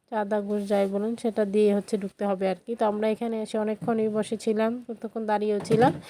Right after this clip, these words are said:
তো এখানে হচ্ছে এত এত মানুষের ভিড় যে আপনি সিটই পাবেন না, এরকম একটা অবস্থা। আর উনি যেহেতু অনেক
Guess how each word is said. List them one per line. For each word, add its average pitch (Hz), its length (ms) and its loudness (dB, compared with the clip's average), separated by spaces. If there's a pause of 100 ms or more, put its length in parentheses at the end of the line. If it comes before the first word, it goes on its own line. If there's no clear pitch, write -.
(220)
তো - 120 -6
এখানে 254 340 4
হচ্ছে 254 260 2
এত 247 140 6
এত 254 180 4
মানুষের 254 440 2
ভিড় 233 300 4
যে 233 160 4
আপনি 226 240 2
সিটই 233 360 0
পাবেন 208 320 0
না, 208 200 0
এরকম 208 300 -2
একটা 202 220 0
অবস্থা। 202 380 -2 (120)
আর 233 160 -2
উনি 220 180 0
যেহেতু 220 320 -2
অনেক 208 280 -2